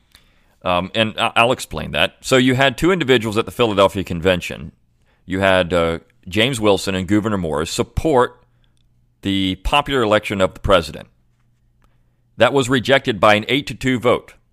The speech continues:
Now remember, in the Philadelphia Convention, votes were by state. So eight states said no, two said yes, and two abstained, or at least didn't vote. Elect-, it, it was, it was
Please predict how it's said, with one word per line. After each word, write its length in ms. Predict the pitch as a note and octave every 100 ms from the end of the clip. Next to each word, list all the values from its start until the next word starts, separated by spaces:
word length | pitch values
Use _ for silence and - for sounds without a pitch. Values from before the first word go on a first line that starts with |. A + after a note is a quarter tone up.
| _ _
Now 80 | F2+
remember, 340 | G2 D3 A#2
in 80 | G#2
the 60 | F#2+
Philadelphia 540 | D3 D#3+ C#3 B2+ A2+
Convention, 580 | G#2 F2+ B2+ C#3 F#2+ E2
votes 280 | G2+ A#2+ -
were 120 | G#2
by 180 | F#2 F2
state. 380 | - B2+ E2
So 220 | - G2+ -
eight 240 | C3+ D#3
states 380 | - - C3+ -
said 240 | - G#2 F#2
no, 420 | B2 G#2 G2 G2+ _ _ _ _
two 200 | - D#3
said 320 | - A2 F2+
yes, 480 | F2 A#2 E2+ - - _ _ _ _ _ _
and 300 | G2 F#2 F2
two 380 | C#3 A#2 G2+ -
abstained, 540 | F#2 E2 - G2+ C#2+ E2
or 80 |
at 100 | F2
least 200 | F2+ F#2+
didn't 220 | - D#2+ D2
vote. 280 | E2+ - _ _ _ _ _ _ _ _ _ _ _ _ _ _ _ _ _
Elect-, 380 | G2 A2 A#2 -
it, 280 | A#2 G#2 G#2
it 40 |
was, 240 | A2+ G#2+ -
it 120 | A2
was 240 | G#2 F#2+